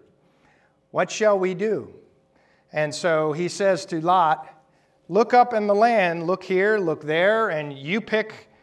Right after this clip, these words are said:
the best place, the choicest place. You go where you wanna go, and if you go left, I'll go right. If you go right, I'll go left."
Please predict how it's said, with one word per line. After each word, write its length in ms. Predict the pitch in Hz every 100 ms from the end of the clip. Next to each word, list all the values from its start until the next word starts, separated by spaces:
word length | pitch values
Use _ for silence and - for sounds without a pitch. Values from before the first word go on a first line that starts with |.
| _ _ _
the 80 | 156
best 380 | 143 202 196 -
place, 560 | 208 151 110 - - - _ _ 139
the 80 |
choicest 560 | - 208 208 202 185 -
place. 360 | 196 156 117 185
You 140 | 196
go 260 | 175 196 190
where 120 | 185
you 160 | 175 180
wanna 300 | 175 165 143
go, 440 | 156 165 190 220 - - _ _ -
and 640 | 156 151 151 151 147 151
if 180 | 147 147
you 140 | 202
go 180 | 196 185
left, 500 | 185 240 240 - - -
I'll 160 | 143 151
go 180 | 190 208
right. 400 | 262 285 131 - - _ _ _ _ -
If 200 | 123 131
you 100 | 151
go 240 | 151 147
right, 360 | 143 160 220 330 - _ _ _
I'll 180 | 135 139
go 220 | 147 147
left." 540 | 147 143 92 - _